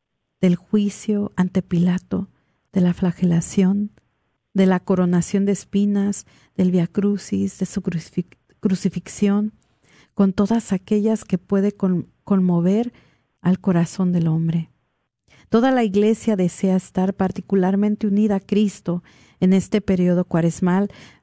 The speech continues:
para que su predil-, predil-, predicación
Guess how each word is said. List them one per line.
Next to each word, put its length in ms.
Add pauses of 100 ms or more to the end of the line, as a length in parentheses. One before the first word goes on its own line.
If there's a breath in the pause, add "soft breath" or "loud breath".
(120)
para 180
que 160
su 420
predil-, 400 (180)
predil-, 460 (460)
predicación 1040